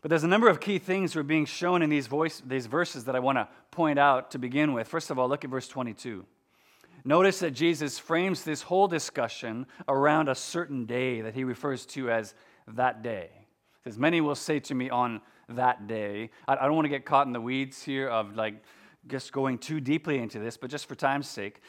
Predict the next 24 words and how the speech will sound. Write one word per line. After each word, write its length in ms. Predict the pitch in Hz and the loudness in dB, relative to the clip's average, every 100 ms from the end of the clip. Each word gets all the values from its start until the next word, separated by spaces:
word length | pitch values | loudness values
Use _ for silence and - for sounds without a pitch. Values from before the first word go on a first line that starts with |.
| - - | -20 -12
whenever 300 | - 147 180 | 0 4 6
you 180 | 196 180 | 4 2
see 220 | - 180 | 0 -2
that 180 | 156 147 | 4 4
language 460 | 139 147 147 139 123 | 4 2 2 0 0
of 320 | 123 110 110 | -2 -2 -8
the 100 | 135 | -4
day 500 | 127 131 123 107 101 | 0 2 2 0 -2
or 280 | 107 113 101 - _ | -2 -2 -4 -12 _
that 360 | 131 139 147 113 | 6 6 6 0
day, 600 | 139 143 120 113 127 131 | 2 2 0 -2 -4 -2
both 280 | 123 139 143 | 2 2 0
in 120 | 123 | -2
the 60 | 120 | 0
Old 180 | 160 | 0
Testament 400 | - 165 - 139 | 0 -2 -2 -4
and 100 | 120 | -2
New 120 | 123 139 | -2 -2
Testament, 560 | - 135 - 151 160 - - | -2 -4 -4 -12 -12 -16 -8
it's 220 | 139 - | -8 0
almost 340 | 156 151 143 165 | 4 4 4 6
always 340 | 185 196 139 | 8 8 4
referring 460 | 143 - 123 117 104 | -2 -2 -4 -4 -6
to, 420 | - 127 123 | -6 -4 -4